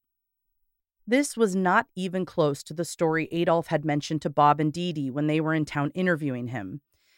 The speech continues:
Now that Terry was able to sit down with him herself, she learned that his story did vary from hers quite a bit. He claimed to know that the perpetrator drove over the tent three times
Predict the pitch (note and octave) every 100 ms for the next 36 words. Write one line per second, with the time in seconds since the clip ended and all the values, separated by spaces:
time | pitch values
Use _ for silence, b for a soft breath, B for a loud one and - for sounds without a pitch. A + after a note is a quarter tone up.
0 | _ F#3+ G3 A3 A3+ - G3+ G#3+ G#3+ F#3+
1 | F#3+ F3 - E3+ - F#3+ F#3 F3+ F3 F#3
2 | E3+ D#3+ - - G#3 D#3+ - b b b
3 | - A#3 G#3+ A3+ B3+ A#3+ E3 G3+ - -
4 | G3+ G3+ F#3+ - G#3 G#3+ F#3+ F#3 F3 E3+
5 | F3+ D#3 D3+ C#3 C#3 - D#3 D3 C#3+ D3
6 | B2+ - _ _ _ _ _ C4 D4+ -
7 | A3 F#3+ G3 G3+ F3 F3 E3+ B2+ - G#3+
8 | A3 - B3 C4+ - A#3 G3 E3 F3+ G3+
9 | B3 G#3 G3 A3+ C4+ C4+ - F#3 E3 -
10 | - F#3 A3 C4 C4 A3+ A3+ D3+ B2